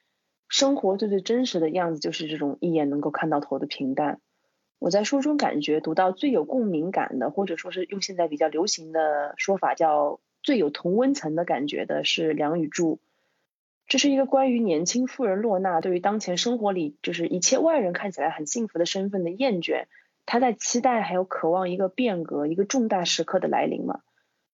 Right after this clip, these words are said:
可以让她的生活能够名正言顺的来个大转弯、大洗牌。然而不管是这个突然造访的这个表姐啊，还是对她颇有意思的丈夫的学生，洛娜自己给他们的定位和关系都是完全被现实生活无情的打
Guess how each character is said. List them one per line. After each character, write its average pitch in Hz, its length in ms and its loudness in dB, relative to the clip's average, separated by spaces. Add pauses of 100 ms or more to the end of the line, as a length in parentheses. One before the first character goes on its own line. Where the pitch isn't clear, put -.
(220)
可 208 120 2
以 202 40 6
让 185 120 2
她 190 60 0
的 185 80 0
生 233 260 2
活 185 140 2
能 175 120 0
够 196 80 0
名 170 220 0
正 233 160 2
言 165 220 0
顺 208 160 -2
的 175 60 2
来 151 140 0
个 180 60 0
大 202 200 0
转 156 220 -2
弯、 170 160 2
大 196 160 0
洗 - 180 -4
牌。 - 340 -6 (580)
然 233 140 4
而 262 120 2
不 294 120 -2
管 185 180 4
是 208 180 0
这 202 140 -2
个 180 140 2
突 - 180 -6
然 196 140 0
造 220 160 2
访 - 180 -8
的 180 60 -4
这 - 80 -6
个 180 80 -2
表 - 200 2
姐 208 180 0
啊， - 180 0
还 165 180 -4
是 175 80 -6
对 185 100 -2
她 175 340 0 (160)
颇 302 240 2
有 196 180 2
意 190 180 -2
思 - 180 -8
的 - 80 -2
丈 190 220 0
夫 165 120 -10
的 160 120 -4
学 147 220 -4
生， 180 280 -4 (520)
洛 302 180 4
娜 277 160 4
自 269 160 2
己 226 160 0
给 185 100 0
他 190 180 -4
们 202 80 -2
的 180 100 -2
定 196 360 -2
位 196 200 2
和 170 160 -4
关 233 380 2
系 - 220 2
都 226 200 2
是 240 100 -2
完 185 300 2
全 185 180 -2
被 196 100 0
现 196 220 -2
实 - 160 2
生 - 180 0
活 180 140 -2
无 - 160 -4
情 196 160 -4
的 185 80 0
打 - 200 -4